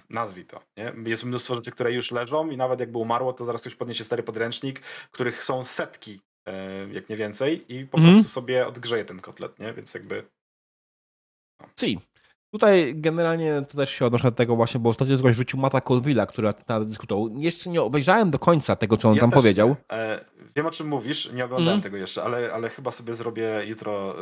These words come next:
Speaker 1: e, w pracy
Speaker 2: Mhm.
Speaker 1: taką sesyjkę z, z nim.
Speaker 2: Bo, bo generalnie rzecz biorąc, on tam odniósł się do rzeczy, że R P G to jest coś, co jakieś wspomnienie młodości i tak dalej, nie?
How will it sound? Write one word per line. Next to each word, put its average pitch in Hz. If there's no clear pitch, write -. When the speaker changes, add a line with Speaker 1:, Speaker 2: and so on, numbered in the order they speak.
Speaker 1:
e, 101
w -
pracy 107
Speaker 2:
Mhm. 160
Speaker 1:
taką 139
sesyjkę 95
z, -
z 95
nim. 95
Speaker 2:
Bo, 143
bo 147
generalnie 165
rzecz 160
biorąc, 156
on 220
tam 190
odniósł 165
się 147
do 127
rzeczy, 139
że 117
R 120
P 135
G 120
to 117
jest 113
coś, 131
co 113
jakieś 113
wspomnienie 127
młodości 123
i 113
tak 113
dalej, 98
nie? 131